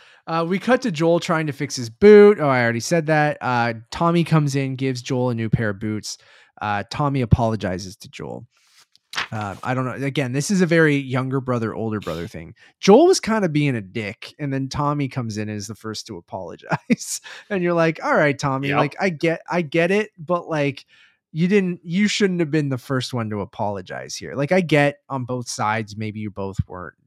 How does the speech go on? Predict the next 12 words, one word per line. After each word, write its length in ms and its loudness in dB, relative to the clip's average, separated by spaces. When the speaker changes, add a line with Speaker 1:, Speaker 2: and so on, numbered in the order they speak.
Speaker 1:
Again, 380 -12
usually 360 -2
that's 200 -6
how 120 -4
apologies 580 -10
go. 340 -14
Someone 300 -10
apologizes, 760 -10
then 140 -8
both 280 -8
people 280 -10
apologize, 600 -16